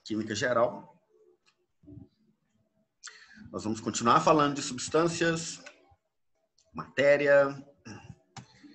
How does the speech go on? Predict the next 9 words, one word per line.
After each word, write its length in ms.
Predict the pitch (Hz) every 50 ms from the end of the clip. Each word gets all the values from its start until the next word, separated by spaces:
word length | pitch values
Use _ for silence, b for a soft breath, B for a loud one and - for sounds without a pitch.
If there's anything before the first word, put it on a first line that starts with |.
| B B B _ _ _ -
e 120 | 127 143
hoje 200 | 135 123 123 120
nós 100 | 135 123
vamos 160 | 123 131 131
falar 240 | 131 160 131 117 110
de 120 | 110 110 113
substâncias 600 | - - 117 113 - - 113 110 - - - -
puras, 460 | - - 175 196 208 208 208 160 160
misturas. 760 | 156 151 - - 254 156 160 170 175 175 175 170 - -